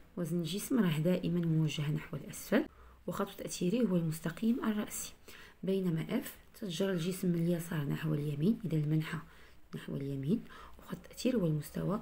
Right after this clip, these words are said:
الأفقي. وبالنسبة لآر حنا كنعرفوا أن الجسم في توازن، غادي نكملوا القوة اللي بقات ناقصة بحيث أن الخط المضلعي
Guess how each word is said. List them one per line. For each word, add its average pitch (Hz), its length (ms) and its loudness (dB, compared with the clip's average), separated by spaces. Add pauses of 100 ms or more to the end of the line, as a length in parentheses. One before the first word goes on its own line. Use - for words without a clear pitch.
الأفقي. 226 520 -6 (2000)
وبالنسبة 196 460 2
لآر 233 280 2
حنا - 240 -2
كنعرفوا 185 400 0
أن 180 120 6
الجسم 175 340 2
في 165 100 -4
توازن، 151 560 2 (520)
غادي 214 180 8
نكملوا 220 480 10 (1200)
القوة 185 340 -4
اللي 165 120 0
بقات 165 300 -4
ناقصة 170 300 -2
بحيث 220 320 2
أن 180 140 4
الخط 165 240 -2
المضلعي 160 480 2